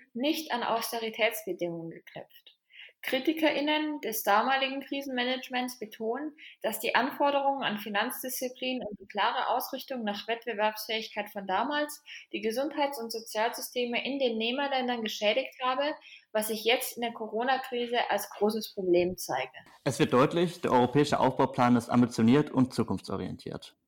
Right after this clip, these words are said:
Speaker 2: Er hat zum Ziel, die europäische Wirtschaft auf eine nachhaltige und sozial gerechte Weise wieder auf die Beine zu bringen und baut die aktuellen E-U-Prioritäten des Green New Deal, der Digitalisierung und der sozialen Aufwärtskonvergenz in sein Programm ein.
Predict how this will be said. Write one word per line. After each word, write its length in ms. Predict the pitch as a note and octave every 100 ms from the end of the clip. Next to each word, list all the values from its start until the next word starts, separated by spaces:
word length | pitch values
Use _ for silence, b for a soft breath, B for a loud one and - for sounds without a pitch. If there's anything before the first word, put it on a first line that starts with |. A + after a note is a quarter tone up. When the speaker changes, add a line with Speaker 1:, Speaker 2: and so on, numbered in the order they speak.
| _ _ _ _ _
Speaker 2:
Er 120 | - B2
hat 100 | -
zum 140 | B2+
Ziel, 320 | - D3+ F3
die 120 | -
europäische 520 | - A#2 C#3 C#3 B2 G2+
Wirtschaft 500 | B2+ - D3 C#3+ -
auf 100 | G#2
eine 220 | A2+ G#2+
nachhaltige 680 | G#2 C3 C#3 C#3 C3+ B2 -
und 140 | A2
sozial 460 | G#2 - G#2+ A2+ A#2+
gerechte 420 | G#2 A2+ - F#2+
Weise 460 | F#2+ A2 A#2+ B2+ A#2+
wieder 260 | - A#2+ -
auf 100 | G#2+
die 120 | G#2
Beine 300 | G2 A#2 C#3
zu 120 | -
bringen 300 | A#2 B2 B2+
und 180 | A2+ G#2
baut 300 | G#2 C3 -
die 80 | -
aktuellen 520 | A#2+ - - A#2 B2
E-U-Prioritäten 920 | - A#2 B2+ B2 A2+ A2+ A#2 A2+ A#2
des 160 | G#2 -
Green 220 | - B2
New 120 | A#2
Deal, 380 | G2 G#2+ C3 D3+ - _ _ _ _
der 100 | A2
Digitalisierung 880 | B2 B2+ A#2 G2+ G2+ A2+ C3 C#3 C3
und 180 | - A2
der 80 |
sozialen 460 | G#2 A2 - A2 A2+
Aufwärtskonvergenz 920 | - A#2 A#2+ - - G#2 G2+ G#2+ A#2 -
in 140 | G#2+
sein 200 | G2 G2
Programm 400 | G2 - G#2 A2+
ein. 340 | - - G2